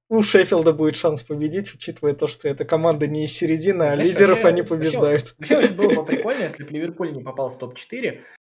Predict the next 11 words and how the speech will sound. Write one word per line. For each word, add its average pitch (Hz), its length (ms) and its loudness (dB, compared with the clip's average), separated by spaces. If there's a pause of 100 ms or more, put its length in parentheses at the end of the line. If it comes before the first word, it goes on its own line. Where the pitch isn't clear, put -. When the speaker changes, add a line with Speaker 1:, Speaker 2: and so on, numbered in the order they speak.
Speaker 2:
а 131 220 -6
выиграл 151 320 -4
бы 127 100 -8
Лигу 131 200 -10
чемпионов, 180 440 -10
а 139 60 -16
Тоттенхэм 143 420 -10
Лигу 139 200 -10
Европы. 127 340 -12 (320)
Speaker 1:
А, 165 260 6
ну, 143 200 -6